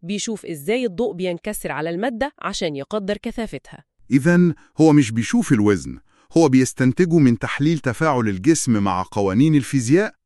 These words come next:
Speaker 1: بالضبط. ولما يدمج كل البيانات دي مع بعض،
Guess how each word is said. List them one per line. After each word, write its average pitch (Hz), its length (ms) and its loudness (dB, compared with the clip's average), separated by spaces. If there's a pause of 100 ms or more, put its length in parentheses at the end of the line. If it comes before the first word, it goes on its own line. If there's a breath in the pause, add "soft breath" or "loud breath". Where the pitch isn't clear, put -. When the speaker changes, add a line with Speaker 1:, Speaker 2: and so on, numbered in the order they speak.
(100)
Speaker 1:
بالضبط. 170 680 -10 (300 soft breath)
ولما 180 320 -2
يدمج 240 380 -4
كل 233 280 -4
البيانات 156 480 -4
دي 175 140 -4
مع 196 180 -4
بعض، 220 320 -4